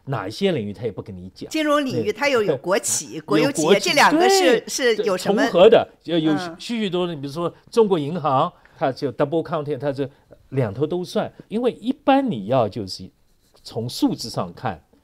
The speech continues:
Speaker 2: 嗯。
Speaker 1: 国家的行为，或者是，那你一定要它统一口径要，呃，比较一致的。但中国政府、中国共产党它经常换，所以，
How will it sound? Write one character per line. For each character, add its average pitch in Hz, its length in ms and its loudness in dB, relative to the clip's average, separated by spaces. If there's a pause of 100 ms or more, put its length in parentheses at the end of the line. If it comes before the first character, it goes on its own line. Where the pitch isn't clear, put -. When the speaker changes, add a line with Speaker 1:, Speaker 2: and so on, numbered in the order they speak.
(200)
Speaker 2:
嗯。 170 280 -18 (540)
Speaker 1:
国 117 160 2
家 120 200 4
的 107 100 -4
行 95 260 -10
为， 85 280 -10
或 - 160 -18
者 87 40 -16
是， - 160 -20 (360)
那 180 100 -4
你 123 140 -4
一 104 40 -10
定 156 120 -4
要 131 120 -2 (480)
它 127 320 -2 (160)
统 104 220 -8
一 175 100 -4
口 87 200 -14
径 139 180 -14
要， 113 240 -8 (360)
呃， 95 300 -8 (320)
比 - 80 -18
较 131 160 -4
一 160 140 -8
致 269 220 -4
的。 113 120 -4 (240)
但 175 280 0 (260)
中 202 160 -2
国 202 80 0
政 180 180 -4
府、 107 380 -14
中 180 160 -8
国 170 80 -6
共 170 160 -8
产 139 160 -4
党 - 0 -
它 147 160 -8
经 226 140 -10
常 135 180 -10
换， 139 180 -8
所 - 160 -8
以， 147 200 -4